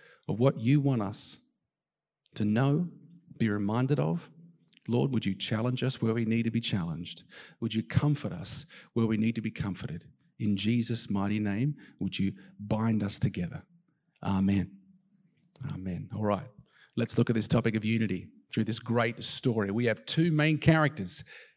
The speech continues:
Our first, Cornelius.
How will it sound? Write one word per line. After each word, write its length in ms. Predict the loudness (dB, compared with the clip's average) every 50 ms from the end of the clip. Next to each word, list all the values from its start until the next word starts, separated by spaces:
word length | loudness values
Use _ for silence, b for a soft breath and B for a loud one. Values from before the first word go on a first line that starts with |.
| B B -2
Our 100 | -2 -2
first, 720 | -4 0 4 4 6 6 4 2 -2 -4 -4 -4 -4 -6 -6 -10 _ _ _ _ _ _ _
Cornelius. 920 | 2 4 6 8 8 8 8 6 6 4 2 0 -2 -2 -2 -2 -2 -4